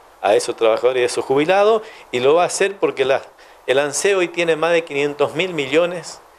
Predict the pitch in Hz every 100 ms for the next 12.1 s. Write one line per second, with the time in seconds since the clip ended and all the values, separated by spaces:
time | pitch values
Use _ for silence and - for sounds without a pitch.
0 | _ _ - 156 156 165 156 - - 117
1 | 107 - 113 113 - 156 151 120 123 139
2 | 139 127 120 - - - _ _ _ 104
3 | 101 104 - 104 92 90 82 - - -
4 | - - - 131 180 165 190 202 175 113
5 | - - - 117 147 160 139 123 120 120
6 | 123 160 160 123 127 151 147 120 123 180
7 | 185 - - _ _ _ _ _ _ 101
8 | 107 123 120 151 175 147 - 127 160 151
9 | 139 - 113 110 131 170 160 113 117 -
10 | 120 127 131 131 110 107 101 110 107 117
11 | - 117 120 104 80 - 98 87 78 -
12 | -